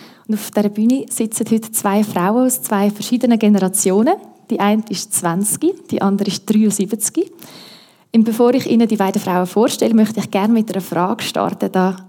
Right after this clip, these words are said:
als Publikum im Stadtpfarrhaus heute im Saal. Wer von Ihnen hat schon mal an einer Klima- oder an einer Umweltschutzdemo teilgenommen?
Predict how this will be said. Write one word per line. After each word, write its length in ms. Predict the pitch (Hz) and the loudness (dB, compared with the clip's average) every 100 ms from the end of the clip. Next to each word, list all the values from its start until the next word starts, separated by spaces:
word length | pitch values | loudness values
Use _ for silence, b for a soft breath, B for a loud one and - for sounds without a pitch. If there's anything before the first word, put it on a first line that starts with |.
| - | -8
als 160 | 185 | -8
Publikum 500 | - 233 247 - 220 | -4 -4 -4 0 0
im 100 | 208 | 0
Stadtpfarrhaus 600 | 208 - 196 - 196 208 - | -2 -6 -6 -4 -2 0 -2
heute 160 | 190 | -2
im 80 | 196 | -4
Saal. 460 | 180 160 151 247 320 B B B B B B B B - | -2 -2 2 0 0 B B B B B B B B -2
Wer 200 | 220 302 | 0 0
von 140 | 302 | 0
Ihnen 280 | 269 277 240 | -2 0 0
hat 160 | 220 | -2
schon 100 | - | -2
mal 160 | 226 220 | 0 2
an 180 | - 190 | 2 0
einer 140 | 185 | -2
Klima- 640 | 185 - 233 262 294 311 311 | -4 -2 0 0 0 -4 -6
oder 220 | 220 214 208 | -6 -2 0
an 100 | 208 | 0
einer 160 | 196 | 0
Umweltschutzdemo 1040 | 226 233 233 233 233 233 220 - 196 202 202 | 0 2 2 0 -2 -4 -4 -2 2 2 2
teilgenommen? 600 | 202 151 160 175 - - | 0 -4 -4 -8 -10 -10